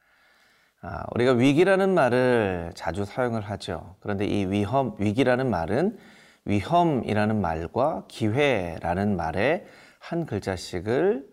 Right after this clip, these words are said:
함께 합한, 아, 위기는 위험의 순간이기도 하지만 기회의 순간이기도 하다라고 하는 말의 의미가 담겨져 있는 그런 단어입니다. 그러면 위기는 왜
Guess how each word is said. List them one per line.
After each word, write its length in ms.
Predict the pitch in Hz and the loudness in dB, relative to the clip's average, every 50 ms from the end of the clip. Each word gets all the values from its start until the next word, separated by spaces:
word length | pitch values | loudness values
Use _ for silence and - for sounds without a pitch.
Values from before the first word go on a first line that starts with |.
| _ _ | _ _
함께 320 | - - - - - 95 | -16 -14 -12 -8 -6 -6
합한, 520 | 92 92 - - - - - - 95 80 71 - _ _ _ _ _ _ _ _ _ _ _ _ _ _ _ _ _ _ - | -6 -6 -10 -14 -14 -10 -6 -6 -6 -6 -6 -12 _ _ _ _ _ _ _ _ _ _ _ _ _ _ _ _ _ _ -10
아, 180 | 90 82 80 - | -8 -8 -4 -2
위기는 600 | - 110 104 104 120 123 151 180 214 262 294 - - _ _ _ | 0 0 2 2 2 2 2 2 0 -2 -4 -10 -18 _ _ _
위험의 580 | - 87 92 101 104 101 110 117 113 117 117 104 | -4 -2 0 0 2 2 2 2 2 2 0 -2
순간이기도 640 | - 120 110 104 107 104 104 98 90 98 87 98 92 | -2 -2 -2 0 0 0 0 0 -2 -2 -2 -2 -2
하지만 680 | 90 87 82 92 85 90 101 127 156 180 208 294 277 247 - | -4 -4 -4 -6 -4 -2 -2 0 0 -2 -2 -4 -8 -10 -14
기회의 600 | - - - - 104 101 113 135 147 156 165 165 | -18 -14 -6 -2 0 2 4 4 4 4 2 0
순간이기도 680 | 156 - 175 160 143 151 143 139 135 117 123 - 117 | -2 -4 -4 -2 0 0 0 0 0 -2 0 0 0
하다라고 840 | 117 107 117 110 - 123 113 107 98 92 85 82 85 87 92 92 101 95 | -2 -2 -2 -2 0 0 0 0 -2 -2 -4 -4 -2 -2 -2 0 0 -2
하는 320 | 95 104 143 185 233 233 - - - - - - - _ _ - | 0 0 0 -2 -2 -4 -8 -16 -20 -20 -20 -20 -20 _ _ -4
말의 580 | 90 87 90 92 92 92 90 90 85 87 - - _ - | -2 -2 0 0 0 0 -2 -2 -4 -8 -12 -16 _ -6
의미가 500 | 113 107 110 107 107 110 110 107 117 104 | -2 0 0 2 2 0 0 0 0 -2
담겨져 480 | 98 92 92 90 90 92 90 92 85 | -2 -4 -4 -2 -2 -4 -4 -4 -4
있는 460 | - - 80 85 90 110 131 165 151 | -6 -6 -6 -6 -6 -4 -4 -4 -4
그런 220 | - - 107 113 107 | -4 -4 -6 -6 -6
단어입니다. 720 | - - - 87 98 107 107 101 87 - - - - - - _ _ _ _ _ _ _ _ _ _ _ _ - - - - - - _ _ | -8 -8 -6 -4 -4 -4 -4 -4 -6 -8 -8 -10 -10 -12 -12 _ _ _ _ _ _ _ _ _ _ _ _ -20 -20 -20 -20 -20 -20 _ _
그러면 360 | - 147 151 151 165 165 151 - | 0 2 2 4 4 2 2 4
위기는 680 | 143 147 139 135 160 151 165 170 170 165 127 104 95 - | 4 4 6 6 4 4 4 4 2 2 2 0 -2 0
왜 720 | - 98 117 127 143 147 139 110 92 85 82 85 - - | 0 2 4 4 4 4 2 0 -2 -4 -8 -12 -16 -20